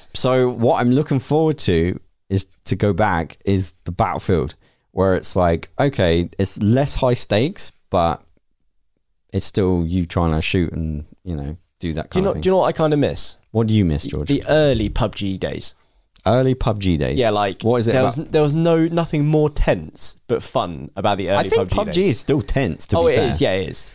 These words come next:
Speaker 2: But it's, I think it's gotten to the point now where a lot of people are, again, l-, kind of like Warzone.
Speaker 1: The
Speaker 2: Arch-
Speaker 1: skill, skill curve, yeah.
Speaker 2: Skill curve and, and, uh, a lot of modding as well.
Speaker 1: Mm.
Speaker 2: Um,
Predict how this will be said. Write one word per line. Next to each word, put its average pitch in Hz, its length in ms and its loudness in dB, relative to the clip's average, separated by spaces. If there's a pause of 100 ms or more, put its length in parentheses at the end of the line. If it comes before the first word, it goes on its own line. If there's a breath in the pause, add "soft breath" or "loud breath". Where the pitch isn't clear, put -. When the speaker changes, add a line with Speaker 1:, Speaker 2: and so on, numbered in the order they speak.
(140)
Speaker 2:
But 135 120 0
it's, 127 160 0
I 123 100 0
think - 340 -4
it's - 240 -4
gotten 110 220 -2
to - 60 -12
the 101 80 -6
point 104 280 -2
now 98 240 0
where 95 480 2 (140)
a 95 100 0
lot 98 180 0
of - 100 -14
people 90 280 -4
are, 85 160 -2
again, 92 220 -2
l-, 113 240 -6
kind 151 220 0
of 123 100 -2
like 113 400 -2 (180)
Warzone. 87 520 -2
Speaker 1:
The - 140 -18
Speaker 2:
Arch- 101 120 2
Speaker 1:
skill, 127 380 0
skill 123 240 0
curve, 69 280 0
yeah. 80 160 0 (120)
Speaker 2:
Skill 147 180 0
curve 127 140 0
and, 135 240 0
and, 123 420 0
uh, 107 360 0
a - 20 0
lot 95 140 2
of 92 40 -2
modding 95 360 -2 (160)
as 90 140 -10
well. 92 340 2
Speaker 1:
Mm. 80 280 0
Speaker 2:
Um, 87 520 -4